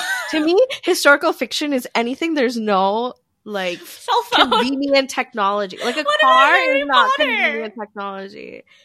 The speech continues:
Speaker 2: Harry Potter, they have magic wands
Speaker 1: But
Speaker 2: to
Speaker 1: no.
Speaker 2: do, to do their, like, uh, they have cell phones and they have cars
Speaker 1: They have
Speaker 2: and
Speaker 1: cell phones?
Speaker 2: Yeah, in one of the cars. Like, I mean, it might be later on, but they do have cell phones in the Muggle world. Um,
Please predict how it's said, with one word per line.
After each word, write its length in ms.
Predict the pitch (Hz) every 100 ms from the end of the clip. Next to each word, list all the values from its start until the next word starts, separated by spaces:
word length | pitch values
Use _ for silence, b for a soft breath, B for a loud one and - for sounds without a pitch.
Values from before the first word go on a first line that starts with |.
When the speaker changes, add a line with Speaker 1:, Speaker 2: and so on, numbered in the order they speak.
| b b _ _ _
Speaker 2:
Harry 180 | 277 330
Potter, 260 | 320 311
they 80 | 302
have 140 | 285 302
magic 340 | 269 247 254
wands 480 | 247 - - 233 - _ _ _ _ B B _
Speaker 1:
But 100 | 381
Speaker 2:
to 60 | 311
Speaker 1:
no. 260 | 359 269 -
Speaker 2:
do, 380 | 254 240 233 - B B -
to 120 | 285
do 260 | 226 254 240
their, 280 | 240 226
like, 400 | 220 196 185 - -
uh, 220 | 190 190 -
they 120 | 214 349
have 220 | 466 480
cell 160 | 494 508 453
phones 340 | 240 202 208
and 120 | 233
they 100 | 269
have 180 | 294 302
cars 640 | - 302 277 214 185 185
Speaker 1:
They 80 | 330
have 80 | 440
Speaker 2:
and 120 | 233
Speaker 1:
cell 180 | 269 247
phones? 800 | - 339 415 571 587 - - _ _ _ _ _ -
Speaker 2:
Yeah, 260 | 277 427 320
in 60 |
one 160 | 320 339
of 60 |
the 80 | 359
cars. 560 | 330 - 311 302 226 214
Like, 200 | 233 -
I 100 | 247
mean, 160 | 285 285
it 80 | 277
might 160 | 285
be 100 | 330 330
later 320 | 233 226 214
on, 300 | 208 208 196
but 140 | 190
they 120 | 190 202
do 160 | 240
have 180 | 311 262
cell 280 | - 196 214
phones 400 | - 208 180 185
in 160 | -
the 80 | 202
Muggle 420 | 190 190 202 185
world. 480 | - 85 73 - - b b b b -
Um, 480 | 208 190 185 175